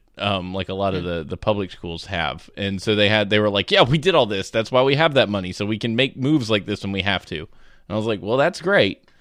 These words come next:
Speaker 1: Uh, but yeah, I don't, a lot of these schools, man, I don't even know if the high school that just got rebuilt two years ago, uh, which was only able to be used for, like, half a year, <laughs> um,
Speaker 2: <laughs>
Speaker 1: before it couldn't be
Speaker 2: Right.
Speaker 1: used. It, brand new. It's, like, massive.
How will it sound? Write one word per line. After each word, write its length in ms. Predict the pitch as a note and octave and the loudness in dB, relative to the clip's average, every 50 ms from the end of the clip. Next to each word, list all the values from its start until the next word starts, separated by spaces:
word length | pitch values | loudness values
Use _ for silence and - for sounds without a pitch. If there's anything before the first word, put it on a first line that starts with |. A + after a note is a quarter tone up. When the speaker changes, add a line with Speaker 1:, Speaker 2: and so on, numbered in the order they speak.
| _ - _ _ - | _ -20 _ _ 0
Speaker 1:
Uh, 320 | - G#2+ G#2 G2+ G2+ G2+ | 2 4 4 4 4 2
but 180 | F#2+ - A2+ A2 | 2 0 0 2
yeah, 220 | G#2 C#3+ F3+ - | 2 2 2 0
I 40 | C3 | 0
don't, 220 | - F#3 - - - - | -2 -2 -6 -6 -4 -4
a 60 | B2+ | -2
lot 200 | B2 B2+ C#3+ F#3+ | -2 -2 -4 -4
of 80 | B3 D4 | -4 -4
these 140 | A#3+ F3 | -4 -4
schools, 420 | - - - A3+ D4 B3+ G3 - - | -6 -6 -8 -8 -6 -8 -8 -10 -8
man, 340 | D3 D#3+ E3 E3 D#3+ D#3+ - | -4 -2 -2 -2 -2 -4 -4
I 100 | - E3 | -6 -4
don't 140 | G#3+ C#4 C#4 | -4 -2 0
even 180 | F#3 E3 D3+ D3 | 0 0 0 0
know 120 | D#3 D3+ | 0 0
if 60 | D3 | 2
the 80 | C#3 C3+ | 0 0
high 180 | - - F#3 F#3+ | 0 0 -2 -2
school 200 | - - E3+ C#3+ | -2 -2 -2 0
that 100 | B2 A#2 | 0 0
just 200 | A#2+ C#3+ C3+ - | -2 -4 -4 0
got 180 | - C#3 F2+ A2+ | 0 0 2 2
rebuilt 520 | B2 C3 B2+ A#2 A#2+ D3 D#3+ - _ - | 0 0 2 2 4 2 2 0 _ -6
two 100 | - C#3 B2+ | -4 -2 0
years 280 | A#2 A#2+ C#3 D#3 C#3 | 0 2 0 0 0
ago, 440 | C3 G2+ G#2 G2 F#2 F2+ F2+ F2 - _ _ _ _ _ _ _ _ _ - | 0 0 2 2 2 2 0 -2 -6 _ _ _ _ _ _ _ _ _ 0
uh, 260 | A2 G#2 G#2+ G#2+ - | 4 6 6 6 6
which 240 | - B2+ - - - | 6 4 2 4 0
was 100 | D3+ B2+ | 0 0
only 280 | C#3+ C#3+ C#3+ C#3 C3 | 0 -2 -2 0 2
able 200 | B2+ C3 B2+ C3 | 2 2 2 2
to 80 | A#2+ A#2 | 0 0
be 140 | G2+ A#2+ A#2 | -2 -2 -4
used 320 | G#2+ A2+ B2 B2+ B2+ - | -2 -2 -2 -4 -4 -6
for, 160 | - - G#2+ | -6 -4 -2
like, 360 | G2+ G2+ G2 F#2+ - - _ _ - | 0 0 0 -2 -4 -6 _ _ -6
half 320 | - - A#2 A#2+ - - | 2 4 6 6 4 4
a 80 | G#2+ G2+ | 0 -4
year, 400 | G2 A2 A#2+ A2 G2 G2 - - _ - - - - | -2 -2 -2 -2 -2 -2 -4 -6 _ -4 -4 -2 2
<laughs> 500 | - - - - A3+ F#3+ B2 A2 - - | 2 2 4 4 4 4 4 2 2 6
um, 340 | C3+ C#3 C3+ C3 B2 A#2+ A#2 | 8 8 8 8 8 4 2
Speaker 2:
<laughs> 80 | G#2+ G#2 | -2 -2
Speaker 1:
before 380 | B2 A#2 - B2 B2 A#2 A2+ | -4 -4 -2 2 2 4 4
it 100 | G#2 A2+ | 2 2
couldn't 240 | B2 C3 B2+ A2+ A#2+ | 2 2 2 2 0
be 60 | A#2 | -2
Speaker 2:
Right. 80 | A#2 A#2+ | 0 0
Speaker 1:
used. 240 | B2+ C3 C3 A#2+ G#2+ | 0 -2 -2 -2 -4
It, 200 | G#2 - A2 G2+ | -6 -6 -4 -2
brand 440 | - B2+ C3+ C#3+ D3 C#3 B2+ A2+ G#2+ | 2 4 6 8 8 6 4 2 0
new. 240 | G#2+ G#2 G2 F#2+ | 0 0 0 -2
It's, 220 | G2 G2 - - - | -4 -6 -8 -6 -4
like, 220 | A2 G2+ G#2 - | -4 -4 -4 -6
massive. 760 | - G#2+ G#2 G#2+ G#2+ A2 A2 G2+ - - F2 D#2+ D2+ E2 - | -10 -6 -2 2 4 4 4 4 2 -4 -10 -10 -10 -12 -18